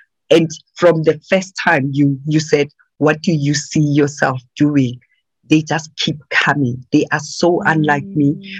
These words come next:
Speaker 1: But what I like the most about them is that they are non-American who have made it in, uh, in, in the U S, right? One of
Speaker 2: Yeah.
Speaker 1: them is Asian. I can't remember what the other, where the other one comes from. And I'm just like,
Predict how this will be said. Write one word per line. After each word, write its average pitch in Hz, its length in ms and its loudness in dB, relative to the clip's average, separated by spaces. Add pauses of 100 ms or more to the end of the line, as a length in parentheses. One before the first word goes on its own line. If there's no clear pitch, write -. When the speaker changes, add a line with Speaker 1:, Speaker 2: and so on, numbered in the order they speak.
Speaker 1:
But 147 200 2
what 156 160 2
I 165 100 2
like 143 220 -2 (100)
the 143 100 -2
most 139 400 0
about 131 340 -2
them 131 200 0
is 135 140 -4
that 135 200 -4
they 143 220 0
are 135 80 2
non-American 143 1120 0
who 147 100 4
have 147 240 -2
made 135 340 2
it 127 180 -6
in, 135 180 0
uh, 131 100 -2 (120)
in, 135 260 2
in 131 140 2
the 127 100 2
U 123 300 2
S, - 440 -10
right? 131 280 -2 (240)
One 151 240 4
of 156 80 0
Speaker 2:
Yeah. 135 140 -2
Speaker 1:
them 135 80 0
is 123 180 -6
Asian. 135 440 0
I 131 60 0
can't 147 280 -4
remember 131 340 0
what 131 180 -2
the 135 180 -2
other, 139 200 -4 (100)
where 135 140 0
the - 180 -4
other 143 200 0
one 139 180 -2
comes 202 360 -4
from. 135 220 0 (580)
And 190 320 4 (600)
I'm 247 220 2
just 226 220 -2
like, 175 220 -2